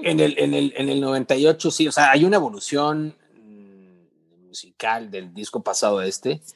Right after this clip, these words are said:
Le-, lejos de que es algo malo, es algo buenísimo. Obviamente, güey, pone la vara altísima. Está cabrón que lo llegues a igualar, pero es un discazo, güey. Adore es un súper discazazazo, güey.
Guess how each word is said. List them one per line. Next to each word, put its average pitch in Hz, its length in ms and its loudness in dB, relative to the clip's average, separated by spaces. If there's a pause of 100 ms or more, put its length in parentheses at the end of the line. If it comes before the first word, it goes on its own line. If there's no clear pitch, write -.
(380)
Le-, 117 240 2
lejos 156 360 4
de 123 120 -2
que 104 120 -6
es - 120 -2
algo 139 240 2
malo, 131 260 0
es 120 120 -4
algo 123 260 -4
buenísimo. 131 380 -4
Obviamente, 160 560 2
güey, 135 160 -6 (320)
pone 156 240 -4
la 151 120 2
vara 139 240 6 (180)
altísima. 139 1000 -2 (480)
Está - 440 0
cabrón 127 420 4
que 120 80 -2
lo 110 100 2
llegues 120 300 2
a 127 40 -2
igualar, 107 320 -2
pero 127 160 -2
es - 80 -2
un 165 100 4
discazo, 147 540 2
güey. 113 180 4
Adore 113 240 0
es 185 100 -2
un 190 100 0
súper 120 380 -2
discazazazo, - 960 0
güey. 95 260 -2